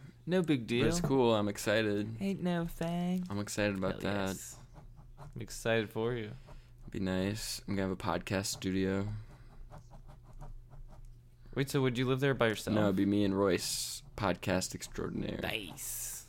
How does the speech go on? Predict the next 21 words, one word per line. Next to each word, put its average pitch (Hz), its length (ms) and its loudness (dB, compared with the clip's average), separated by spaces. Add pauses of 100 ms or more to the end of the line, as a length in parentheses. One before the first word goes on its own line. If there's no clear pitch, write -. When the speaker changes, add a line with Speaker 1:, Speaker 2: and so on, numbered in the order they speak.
(2250)
Speaker 1:
Rolls 123 440 2
Royce. 117 280 2
Speaker 2:
Me 107 120 4
and 107 100 4
Royce 104 280 4
the 98 120 -4
five 95 340 2
nine. 95 540 0 (2000)
Speaker 1:
Is 127 180 -6
his 139 220 0
family, 123 640 2
um, 104 460 0 (680)
connected 113 460 -4
to 92 400 -2 (640)
the 117 100 -2
makers 101 440 -4
of 104 140 -10
Rolls 101 280 -12
Royce? 76 340 -6
Speaker 2:
No. 95 420 2
Speaker 1:
<laughs> - 40 -10